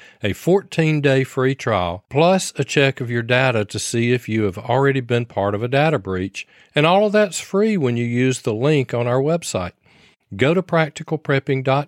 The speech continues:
info, click on the Aura link, and sign up for a fourteen-day free trial to see if you've already been part of a data breach, and all that's for free.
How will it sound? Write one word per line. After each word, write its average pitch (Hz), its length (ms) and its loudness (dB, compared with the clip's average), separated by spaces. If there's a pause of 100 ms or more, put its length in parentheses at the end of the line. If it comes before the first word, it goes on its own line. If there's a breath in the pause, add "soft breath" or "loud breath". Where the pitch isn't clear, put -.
info, 98 500 -2 (400 soft breath)
click 180 260 0
on 180 200 4
the 170 60 2
Aura 139 360 2
link, 120 400 0
and 95 160 -4
sign 123 340 0
up 123 240 0
for 87 140 -8
a 85 60 -10
fourteen-day 156 720 -2
free 139 280 -2
trial 98 480 -2 (220 soft breath)
to 113 80 -2
see 135 300 4
if 110 160 -4
you've 190 220 0
already 104 280 2
been 123 240 0
part 98 260 -2
of 95 100 -4
a 101 40 -2
data 101 320 0
breach, 101 560 -4 (220)
and 147 160 0
all 151 200 4
that's 139 320 0
for 147 160 -4
free. 180 380 -2